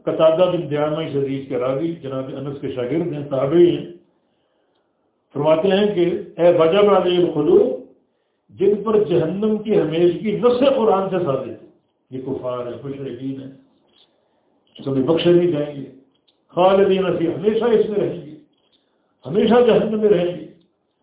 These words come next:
تو وہ لوگ رہ جائیں گے۔ تو نبی علیہ السلام کا یہ چار بار، بار بار سجدے کرنا، اللہ کی حمد و ثنا بیان کرنا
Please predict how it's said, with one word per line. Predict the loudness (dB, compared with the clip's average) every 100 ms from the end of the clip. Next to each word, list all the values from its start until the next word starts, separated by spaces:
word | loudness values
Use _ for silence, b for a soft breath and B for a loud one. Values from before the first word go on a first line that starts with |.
| _ _ _
تو | -6
وہ | 2 4
لوگ | 4 2
رہ | 0 -6
جائیں | -10
گے۔ | -16 _ _ _ _ _ _ _ _ _ _
تو | -14
نبی | -6 0
علیہ | 2
السلام | 2 -4 -8 -8
کا | -8
یہ | -6 -6
چار | -2 0 0
بار، | 0 -4 -6 -10 _ _ _ _ _ _ _ _ _ -6
بار | -2 -2
بار | -2 -4 -4
سجدے | -10 -6 -4
کرنا، | -4 -6 -10
اللہ | -12 -10 -8 -8
کی |
حمد | -10 -12
و | -12
ثنا | -6 -4
بیان | -2 -4 -8
کرنا | -12 -14